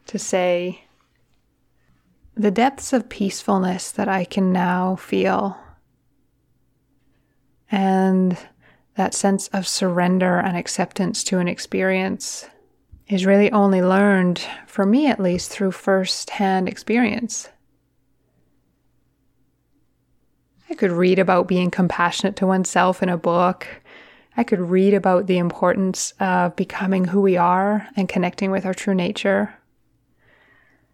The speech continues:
I could understand that at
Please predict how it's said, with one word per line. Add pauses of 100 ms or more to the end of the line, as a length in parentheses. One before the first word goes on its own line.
(440)
I
could
understand
that
at